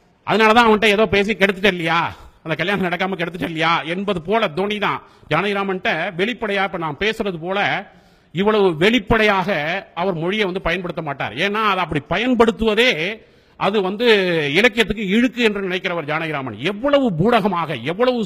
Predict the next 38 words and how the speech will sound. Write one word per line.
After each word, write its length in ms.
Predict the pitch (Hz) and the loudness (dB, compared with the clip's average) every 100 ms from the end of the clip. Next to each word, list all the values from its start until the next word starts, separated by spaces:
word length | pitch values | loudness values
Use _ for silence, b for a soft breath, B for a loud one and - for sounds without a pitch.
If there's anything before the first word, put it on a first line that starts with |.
| - | -2
சூசகமாக 800 | 247 240 214 196 170 156 156 214 B B | -4 -2 -4 -2 -2 0 -2 -4 B B
விஷயங்களை 420 | 170 - 233 208 190 | -4 2 2 2 2
சொல்ல 220 | 185 196 | 2 0
முடியும், 440 | 185 175 170 117 b b | 0 0 0 -2 b b
எவ்வளவு 320 | - 196 269 262 | 2 8 8 8
கவித்துவமாக, 760 | 180 202 - 240 208 180 208 | 6 6 6 4 4 4 2
எவ்வளவு 300 | 196 214 208 | 2 4 4
மௌனமாக 580 | 151 180 285 277 240 208 | 4 4 4 4 2 2
அதை 120 | 208 | 0
காட்ட 280 | 185 175 190 | -2 -4 -4
முடியும் 240 | 180 175 | -8 -6
என்பதுதான் 460 | 160 160 147 202 214 | -6 -4 -4 -4 -4
அவருடைய 360 | 160 156 151 139 | -6 -4 -2 -2
இதா 240 | 143 165 | 0 0
இருக்கும். 240 | 139 - - b b b | -2 -6 -18 b b b
அவர் 340 | - 190 170 160 | 2 4 4 0
யமுனா 300 | 180 240 233 | 0 2 0
வந்து 160 | 220 | 0
ரொம்ப 280 | 220 233 240 | 2 2 2
நுட்பமாகத்தான் 560 | - 247 220 214 220 208 | 2 4 4 4 2 0
அதை 80 | 175 | 0
கேட்பா. 360 | 180 180 131 92 b b b - | -2 -2 -4 -4 b b b -4
"அன்னைக்கு 300 | 180 208 202 | -2 0 2
நீ 140 | 190 | 2
வா-, 200 | 185 170 | 4 4
அப்ப 180 | 170 175 | 2 2
அந்த 160 | 170 | 0
மாப்பிள்ளையை 420 | 160 190 240 240 190 | 0 0 2 2 2
அழைச்சிட்டு 260 | 202 220 | -2 -2
வரும்போதே 440 | 226 208 208 254 240 | 0 0 4 4 4
அவன்கிட்ட 180 | 220 | 4
ஏதோ 240 | 233 185 233 | 4 4 4
பேசி 680 | 214 220 220 233 302 - - _ _ | 6 4 4 0 0 -8 -18 _ _
அவன் 200 | 190 190 | -2 2
மனசுக்குள்ள 340 | 208 233 220 | 2 2 -2
ஒரு 120 | 214 165 | -2 -2
பிரச்சனையை 360 | 196 226 240 190 | -6 -4 -2 0
உருவாக்கிட்ட" 480 | 196 165 160 151 | -2 -4 -4 -4